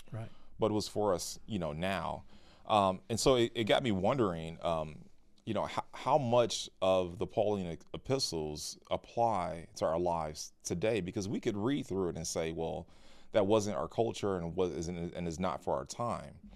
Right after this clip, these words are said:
Speaker 2: You know, as, as a believer and a person who's reading the New Testament, is all of it applicable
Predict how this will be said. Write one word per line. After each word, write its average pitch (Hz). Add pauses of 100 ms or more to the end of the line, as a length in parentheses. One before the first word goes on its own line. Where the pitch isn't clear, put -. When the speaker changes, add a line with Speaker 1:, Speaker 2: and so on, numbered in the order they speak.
(460)
Speaker 2:
You 127
know, 101
as, 101
as 107
a 101
believer 104
and 85
a 80
person 107
who's 90
reading 95
the 80
New 85
Testament, 76
is 98 (140)
all 156
of 139
it 110
applicable 85